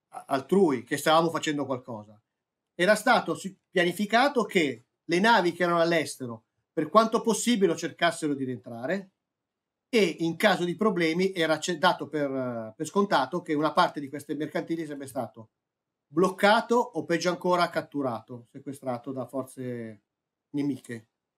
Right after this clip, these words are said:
Ma era un prezzo da pagare. <clears throat> L'altra faccia della medaglia, che si è concretizzato appena dopo,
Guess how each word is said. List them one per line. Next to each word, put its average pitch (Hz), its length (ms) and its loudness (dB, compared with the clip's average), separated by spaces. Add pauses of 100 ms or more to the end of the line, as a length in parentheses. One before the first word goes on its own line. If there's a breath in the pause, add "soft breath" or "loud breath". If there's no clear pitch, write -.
(140)
Ma 180 180 4
era 208 140 6
un 220 80 2
prezzo 180 260 2
da 175 140 2
pagare. 110 540 -4 (100)
<clears throat> - 260 -4 (1160)
L'altra 226 300 4
faccia 214 300 2
della 180 160 4
medaglia, 156 460 2
che 151 100 -8
si 151 100 -8
è 147 40 -10
concretizzato 160 640 0
appena 170 440 2
dopo, 156 580 -2